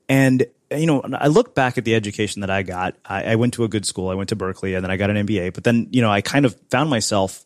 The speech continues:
prepared for a future that didn't exist. And you being in the trenches, uh, you know, having a front row seat to how we're educating people today, I just would love to hear kind of your thoughts and your perspective on, you know, what it's like, what's wrong with it, what's right about it, um,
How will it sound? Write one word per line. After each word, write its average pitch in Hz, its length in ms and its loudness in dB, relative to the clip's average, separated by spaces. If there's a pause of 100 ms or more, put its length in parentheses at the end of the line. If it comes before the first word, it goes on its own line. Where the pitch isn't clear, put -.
prepared 123 380 2
for 107 100 -2
a 101 60 0
future 117 320 -2
that 95 160 -4
didn't 95 220 -2
exist. 92 640 0 (380)
And 113 400 2 (220)
you 170 340 2
being 131 300 4
in 113 100 0
the 104 80 -4
trenches, 120 720 -2 (120)
uh, 95 420 -2 (100)
you 123 120 2
know, 98 60 -2
having 117 220 0
a 107 60 0
front 107 220 -2
row 101 100 -2
seat 120 300 0
to 107 60 -6
how 113 200 0
we're 101 120 2
educating 107 460 0
people 98 280 -6
today, 95 220 -4
I 95 100 0
just 117 260 -4
would 95 140 -6
love 107 220 2
to 104 60 2
hear 117 240 2
kind 104 200 0
of 87 80 -6
your 90 100 -6
thoughts 101 320 0
and 95 80 -4
your 92 100 -8
perspective 98 640 -2
on, 87 340 -4
you 104 100 -4
know, 85 240 -6
what 101 260 2
it's - 200 -2
like, 98 260 -2
what's 101 180 -4
wrong 110 260 2
with 110 200 0
it, 101 180 0
what's 104 260 -10
right 110 180 2
about 101 280 2
it, 95 180 -4 (380)
um, 92 380 -4